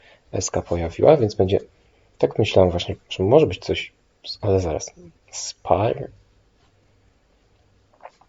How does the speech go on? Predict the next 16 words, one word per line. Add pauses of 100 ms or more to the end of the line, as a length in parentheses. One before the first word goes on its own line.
(1300)
Nie
mówię,
że
nie
ma
takiego
słowa
spar
i
coś
na
końcu, (100)
ale (300)
na (160)
pierwszy
rzut